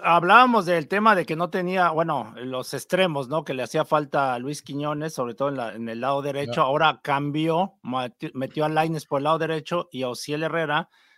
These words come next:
Speaker 1: por el lado izquierdo.
Speaker 2: Más
Speaker 1: Los,
Speaker 2: rápido, ¿no?
Speaker 1: los, no, y también el hecho de que siguiera a Layún, ¿no? Porque constantemente Layún se iba al ataque. Y no sé, a, a este, a, a Lainez le costó trabajo,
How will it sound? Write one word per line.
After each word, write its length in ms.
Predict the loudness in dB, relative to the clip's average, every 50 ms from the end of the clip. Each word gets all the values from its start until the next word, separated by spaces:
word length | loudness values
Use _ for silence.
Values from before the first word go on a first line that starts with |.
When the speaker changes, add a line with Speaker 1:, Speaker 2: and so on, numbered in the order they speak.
| _ _
Speaker 1:
por 120 | -4 -4
el 80 | 0 2
lado 180 | 2 2 2 0
izquierdo. 500 | -2 -4 -4 0 2 2 4 4 2 2
Speaker 2:
Más 120 | 2 2
Speaker 1:
Los, 100 | 4 4
Speaker 2:
rápido, 380 | 4 4 2 -2 -4 -4 -4 -6
¿no? 160 | -8 -8 -4
Speaker 1:
los, 240 | -4 -4 -4 -4 -8 _ _ _ _ _ _ _ _ -20 -16 -6
no, 240 | 2 6 8 8 8
y 80 | 8
también 840 | 6 4 4 4 4 4 4 2 2 2 0 0 0 -4 -6 -10 _ _ _
el 200 | -4 -2 0 2
hecho 300 | 2 2 2 0 0 2
de 180 | 0 0 -2 -4
que 320 | -4 -4 -2 -2 -4 -6
siguiera 560 | -8 -8 -6 -4 -2 2 4 6 6 6 6
a 40 | 4
Layún, 440 | 2 -2 -2 -2 -2 -2 -2 -2 -2
¿no? 160 | -2 -4 -4
Porque 240 | -6 -8 -12 -12 -10
constantemente 680 | -10 -10 -8 -6 -6 -6 -6 -6 -6 -6 -6 -6 -6
Layún 320 | -6 -6 -8 -8 -8 -10 -8
se 100 | -8 -6
iba 100 | -4 -4
al 100 | -4 -4
ataque. 520 | -4 -2 0 0 0 -2 -4 -8 -8 -8 _ _ -20 -20 -20 _ _ _ _ _
Y 160 | -6 -4 -2
no 140 | 0 0 0
sé, 180 | 2 4 4 6
a, 1000 | 6 6 6 4 4 2 2 2 2 2 2 2 2 2 0 0 0 -2 -2
a 60 | -4 -4
este, 380 | -6 -8 -12 -10 _ -6 -4 -2
a, 300 | -2 -2 -2 -2 -4 -6
a 200 | -6 -4 -4 -2
Lainez 360 | 0 -2 -2 -2 -6 -6 -8
le 120 | -8 -10
costó 300 | -10 -12 -14 -12 -14 -14
trabajo, 640 | -8 -8 -6 -4 -4 -4 -4 -6 -8 -12 -14 -16